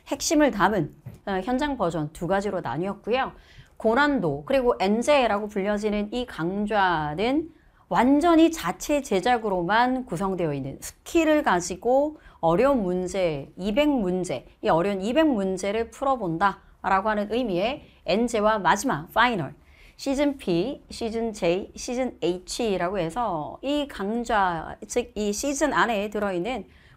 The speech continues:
모의고사의 특징까지도 선생님이 좀 이따가 강좌에 대한 상세 설명에서 알려드리도록 하겠습니다.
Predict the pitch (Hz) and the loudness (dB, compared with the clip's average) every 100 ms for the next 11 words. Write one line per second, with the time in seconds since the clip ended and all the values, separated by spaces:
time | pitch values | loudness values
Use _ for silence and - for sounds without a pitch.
0 | - 202 240 233 214 185 226 - - 269 | 0 2 2 -2 -2 -4 -8 -12 -8 -8
1 | 254 196 226 226 170 226 226 170 170 190 | -4 -2 -2 -4 -4 -2 -2 -4 -8 -6
2 | 170 165 165 254 190 175 165 202 262 320 | -4 -4 -4 -6 -6 -6 -4 0 0 -2
3 | - 160 165 170 185 180 160 165 180 226 | -4 -2 0 0 0 -2 -2 -4 -6 -6
4 | 269 269 190 254 254 220 247 _ - - | -6 -4 -6 -6 -4 -4 -8 _ -18 -12
5 | 180 247 277 - _ 151 180 214 175 160 | -4 -2 -4 -10 _ -6 -4 -4 -6 -8
6 | 160 160 - 185 180 - 143 151 | -8 -10 -10 -12 -12 -16 -18 -18